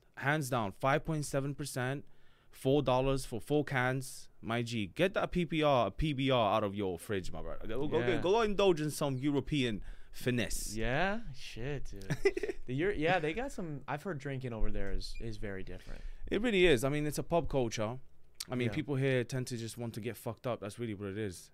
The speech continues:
Speaker 1: You know,
Speaker 2: Yeah.
Speaker 1: just get, I've never blacked out till I came to Wisconsin. Just imagine
Speaker 2: We'll
Speaker 1: that.
Speaker 2: do that to you.
Speaker 1: Oh my God, I can't wait till we get onto the other side, like, a,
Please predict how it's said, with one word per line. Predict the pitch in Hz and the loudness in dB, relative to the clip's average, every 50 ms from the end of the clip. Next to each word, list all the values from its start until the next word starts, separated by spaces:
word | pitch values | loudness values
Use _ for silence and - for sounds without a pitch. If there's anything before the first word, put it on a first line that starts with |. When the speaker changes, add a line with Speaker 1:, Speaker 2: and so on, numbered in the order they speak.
| _ _ - | _ _ -12
Speaker 1:
You | 104 107 | -8 -6
know, | 107 101 98 | -4 -4 -4
Speaker 2:
Yeah. | 98 95 | -6 -6
Speaker 1:
just | - 113 104 - | -8 -10 -12 -10
get, | - 113 87 | -10 -8 -8
I've | 107 117 98 107 113 | -8 -8 -8 -6 -4
never | 123 127 131 131 123 113 | -2 -2 -2 -2 -2 -4
blacked | 98 120 113 110 - - | -4 -4 -6 -6 -4 -6
out | 117 107 - | -6 -6 -6
till | - 104 98 | -6 -8 -8
I | |
came | 98 104 101 92 | -8 -8 -10 -10
to | - 90 | -10 -10
Wisconsin. | 85 82 - - 90 87 85 - - - - _ - - _ - _ _ - - _ _ _ _ - - _ _ _ _ _ _ _ - | -12 -12 -12 -12 -14 -14 -14 -14 -18 -20 -20 _ -20 -20 _ -20 _ _ -20 -20 _ _ _ _ -20 -20 _ _ _ _ _ _ _ -4
Just | - 185 180 - | -4 -4 -2 0
imagine | 190 170 160 170 175 147 139 120 | 0 0 2 0 0 0 0 0
Speaker 2:
We'll | 110 151 147 | 0 0 0
Speaker 1:
that. | 127 | 2
Speaker 2:
do | 139 139 | 2 2
that | 131 120 110 - | 2 2 0 -2
to | - 110 | -6 -8
you. | 104 98 95 90 - | -8 -8 -10 -8 -4
Speaker 1:
Oh | - 180 180 165 139 | 0 4 4 6 4
my | 120 107 98 95 | 4 2 0 -2
God, | - 110 110 | -2 -2 0
I | 127 165 | 0 0
can't | - 160 139 110 113 | 0 0 0 2 2
wait | 113 104 | 0 0
till | - 107 | -2 -4
we | 101 95 | -4 -4
get | 95 98 95 | -4 -4 -6
onto | 92 - 90 | -6 -8 -8
the | 90 90 87 | -8 -8 -8
other | 87 85 90 | -8 -8 -10
side, | - - 90 87 87 85 | -10 -8 -8 -8 -6 -6
like, | 87 92 90 | -6 -6 -6
a, | 78 | -6